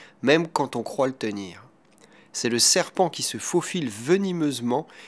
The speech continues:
et qui fait officiellement un pieux signe de croix avant de commencer sournoisement ses besognes les plus impies. Il manifeste le plus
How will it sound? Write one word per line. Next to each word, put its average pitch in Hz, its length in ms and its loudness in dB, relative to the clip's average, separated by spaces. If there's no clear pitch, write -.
et 123 100 -2
qui - 160 -6
fait 143 160 0
officiellement 160 920 2
un 113 120 -2
pieux - 280 -4
signe 160 400 0
de 120 100 -2
croix 156 460 0
avant 127 160 -2
de 113 100 -8
commencer 139 460 -4
sournoisement 151 600 0
ses 113 180 -4
besognes 139 540 0
les 110 120 -2
plus 131 400 -4
impies. 113 480 -4
Il 127 100 0
manifeste 196 680 2
le 117 220 0
plus 185 320 -6